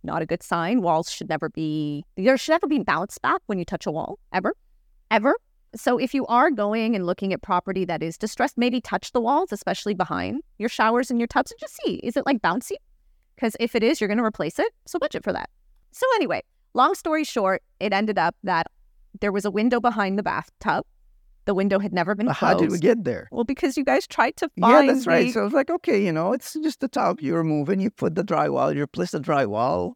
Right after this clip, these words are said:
Speaker 2: you know, and you put another acrylic, which is you went and bought that.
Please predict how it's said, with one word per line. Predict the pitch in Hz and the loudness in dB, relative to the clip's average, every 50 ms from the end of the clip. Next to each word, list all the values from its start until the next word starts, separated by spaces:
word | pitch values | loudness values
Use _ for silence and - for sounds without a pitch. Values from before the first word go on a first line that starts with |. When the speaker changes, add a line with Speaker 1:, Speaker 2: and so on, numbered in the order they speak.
| _ - | _ -6
Speaker 2:
you | - 147 | -4 -2
know, | 147 156 165 190 | -2 0 0 0
and | 185 170 180 | 0 0 0
you | 170 | 0
put | 160 - - 196 - _ - | 0 0 -2 -2 -4 _ -4
another | 180 214 226 214 202 196 175 | 0 2 4 4 4 2 2
acrylic, | 139 147 - - - 120 104 113 160 - | 0 -2 -4 -4 -4 -2 -2 -2 -6 -6
which | 123 139 156 - - | -6 -6 -6 -4 -2
is | - 170 143 143 147 | -4 -2 -4 -4 -4
you | 196 214 180 | -2 -2 0
went | 170 175 180 151 143 - | 0 0 0 0 0 0
and | 175 165 139 123 | -2 -2 0 0
bought | - 190 - - 110 | 0 0 -2 -2 -4
that. | 98 - - - - | -6 -8 -8 -8 -12